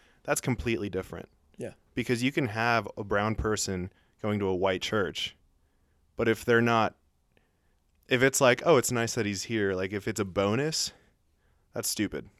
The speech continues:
Speaker 2: Yeah.
Speaker 1: If it's not like, "We need you," just like we need, you know, the white guy who sets up the coffee, we need the brown guy who, like, you know,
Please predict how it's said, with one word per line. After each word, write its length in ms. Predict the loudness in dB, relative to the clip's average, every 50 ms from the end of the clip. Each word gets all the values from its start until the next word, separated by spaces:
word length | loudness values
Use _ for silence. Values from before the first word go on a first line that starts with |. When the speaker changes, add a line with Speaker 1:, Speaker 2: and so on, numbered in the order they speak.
| _ _
Speaker 2:
Yeah. 180 | -20 -20 -20 -20 -20 _ _ _ _ _ _ _ _ _ _ _ _
Speaker 1:
If 120 | -6 0 0
it's 180 | 0 2 2 2
not 280 | 4 4 4 4 4
like, 300 | 4 4 4 4 2 0 -6
"We 260 | -10 -8 -6 -4 -2
need 360 | 0 0 0 0 0 -2 -4 -6
you," 300 | -8 -8 -8 -8 -10 -10 -14 _ _ _ _ _ _ _ _ _ _ _ _ _ _ -4
just 240 | -2 0 0 2
like 160 | 0 0 0 0
we 100 | 0 0
need, 380 | 2 2 2 0 0 -2 -4 -8 _ _ _ _ _ _ _ _ _ _ _ _ _
you 80 | -4 -2
know, 100 | 0 2
the 100 | 2 2
white 260 | 4 4 4 4 2
guy 160 | 2 0 0
who 100 | -2 -2
sets 260 | -4 -2 -2 -2 -2
up 100 | -4 -8
the 80 | -8 -10
coffee, 440 | -8 -4 -2 -2 -2 -4 -6 -8 -6
we 140 | -4 -4 -2
need 320 | -2 -2 -2 -4 -4 -6
the 60 | -8
brown 320 | -4 -2 0 0 2 2 0
guy 220 | 0 0 -2 -2
who, 140 | -4 -6 -6
like, 400 | -4 -4 -4 -4 -6 -10 -16 -20 _ _ _ _ _ _ _ _ _ _ _ _ _ _ _ _ -6
you 100 | -4 -2
know, 220 | 0 0 -2 -2